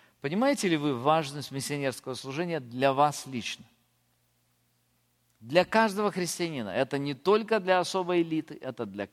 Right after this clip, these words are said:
каждого христианина, для каждого человека. Второе. Служите ли вы Господу от сердца? Третье. Ищете ли вы Божьего водительства, чтобы быть послушным Ему?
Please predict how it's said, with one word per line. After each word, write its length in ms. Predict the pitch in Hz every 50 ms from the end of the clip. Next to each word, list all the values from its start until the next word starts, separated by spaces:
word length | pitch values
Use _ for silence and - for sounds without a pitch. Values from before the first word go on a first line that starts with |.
| _ _
каждого 400 | - 143 143 139 127 139 143 127
христианина, 520 | - - 123 - - - 120 107 98 95
для 140 | 90 95 95
каждого 400 | - 117 113 110 101 104 95 90
человека. 320 | - - 92 87 87 _ _ _ _ _ _ _ _ _ _ _ _ _ _ _ _ _ _ _ _ _ _ _ _ _ _ _ _ _ _ _ _ _ _ _ - - - _ _ _ _ _
Второе. 300 | - 196 220 233 226 175
Служите 520 | - - - 220 269 262 277 269 220 262
ли 100 | 247 240
вы 100 | 214 214
Господу 540 | 190 170 190 202 190 - - 190 180 180 180
от 100 | 175 -
сердца? 480 | - - 165 147 120 101 - - - - _ _ _ _ _ _ _ _ _ _ _ _ _ _ _ _ _ _ _ _ _ _ _ _ _ _ _ _ _ _ _ _ _ _ _ _ _ _ _ _ _ _ _ _ _ _ _ _ _ _ _ - - _ _ _ _ _ _ _ _ -
Третье. 360 | - 202 240 226 - 156 143
Ищете 500 | 113 190 233 247 - - 285 233 277 262
ли 60 | 247
вы 140 | 214 202 190
Божьего 560 | 160 143 156 208 226 208 170 190 208 202 185
водительства, 840 | 156 151 170 170 156 139 147 180 170 - 135 107 95 - - 110 101
чтобы 320 | - - 139 135 131 139 139
быть 180 | 143 175 160
послушным 800 | - - 165 - - - 165 165 170 151 - - - 117 98 87
Ему? 180 | 80 78 104